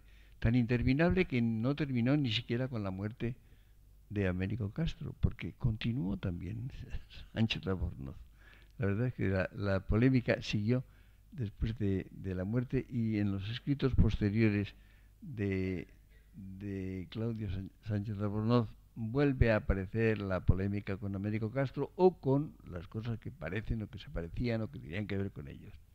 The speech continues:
Son dos libros, por tanto, muy importantes, realmente. Han tenido mucha influencia. Los dos tuvieron muchos discípulos. Américo Castro, además, era un hombre muy activo,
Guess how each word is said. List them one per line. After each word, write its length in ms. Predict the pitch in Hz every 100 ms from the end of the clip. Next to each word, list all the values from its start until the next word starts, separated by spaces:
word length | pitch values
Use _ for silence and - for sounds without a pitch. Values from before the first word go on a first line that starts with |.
| - - - - - - - - - - - - - - - - - -
Son 240 | - 233 240
dos 180 | 220 196
libros, 300 | 214 220 -
por 180 | 185 175
tanto, 440 | 202 196 202 - - - - - - - - - - - - - -
muy 320 | - 110 175
importantes, 800 | 220 - - - 69 - 85 - - 127
realmente. 640 | 123 135 101 76 - - - -
Han 160 | - 190
tenido 320 | 190 190 190
mucha 280 | 147 151 165
influencia. 640 | 151 - 110 90 - - - - - - -
Los 200 | 143 185
dos 200 | 214 -
tuvieron 460 | 170 180 185 170 - - -
muchos 420 | 143 - 180 151
discípulos. 800 | 73 - 87 - 67 80 - - - - - - - -
Américo 380 | 120 139 147 135
Castro, 240 | 135 -
además, 280 | 127 110 123
era 120 | 123 107
un 80 |
hombre 240 | 110 113 104
muy 540 | 98 104 95 90 82
activo, 580 | 78 - 139 131 127 -